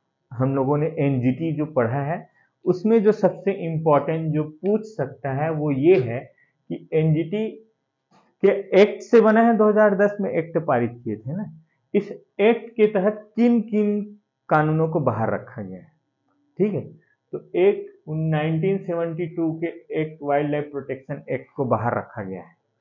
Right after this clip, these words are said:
ठीक है, नाइनटीन सेवेंटी टू के वाइल्ड लाइफ protection act को बाहर रखा गया है,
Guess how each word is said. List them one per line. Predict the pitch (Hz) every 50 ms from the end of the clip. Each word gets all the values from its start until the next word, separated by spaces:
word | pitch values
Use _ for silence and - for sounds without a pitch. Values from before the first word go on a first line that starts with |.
| _ _ _ _ _ _ _ _ _ _ _ 165
ठीक | 175 170
है, | 156 117 107
नाइनटीन | 113 120 127 131 135 131 165 175 175
सेवेंटी | 170 - 151 143 139 139 135 135 147 139
टू | 135 147 143 135 131
के | 135 170 190 202
वाइल्ड | 175 143 135 135 135 139
लाइफ | 139 139 135 135
protection | 139 127 117 135 117 - - 147 127 - -
act | 127 127 131 - -
को | 151 127
बाहर | 127 123 123 131 -
रखा | - 135 - 143 135
गया | 131 131 139 147 151
है, | 160 185